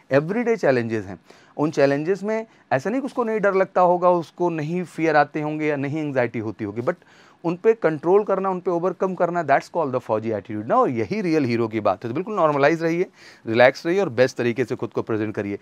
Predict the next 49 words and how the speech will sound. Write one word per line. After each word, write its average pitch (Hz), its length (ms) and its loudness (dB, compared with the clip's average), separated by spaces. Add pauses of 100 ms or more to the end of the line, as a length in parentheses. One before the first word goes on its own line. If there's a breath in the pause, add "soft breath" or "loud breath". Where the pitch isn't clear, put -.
(220 soft breath)
तो - 60 -6
सातवीं 160 300 4
क्वालिटी 156 340 0
थी 160 100 -2
आप 156 140 2
नॉर्मलाइज 110 500 -2
रहेंगे। 98 220 -8
Focus 196 300 -4
on 220 100 -2
your 202 140 -2 (100)
strength 185 280 -4 (420 soft breath)
and 143 220 0
purpose, 110 380 -2
बहुत 214 340 -4
ज़रूरी 117 460 -2
है। 92 140 -12 (500 loud breath)
अमूमन 226 340 2
क्या 226 140 4
है 226 80 6
कि 170 120 -10
हमारी 180 320 2
चिंताएं 196 440 -2
हमारी 180 280 0
वीकनेसेस 151 480 -2
ज़्यादा 123 300 4
हैं 92 180 -8 (480 soft breath)
और 156 80 6
लोग 196 220 8
भी 226 80 -2
समाज 185 360 4
में 196 80 -2
हमें 190 200 0
वही 151 260 0
गिना 139 260 2
रहे 110 140 -2
होते 104 240 -6
हैं 101 100 -6
बैठ 90 180 -8
करके। 107 220 -10
नहीं, 110 280 -4 (460 soft breath)
मुझे 175 160 4
लगता 220 220 2
है - 20 6
वो 233 60 6
वीकनेसेस 160 600 0
इंपॉर्टेंट 180 560 0
ही 202 60 0
नहीं 120 220 -2
है, 90 140 -18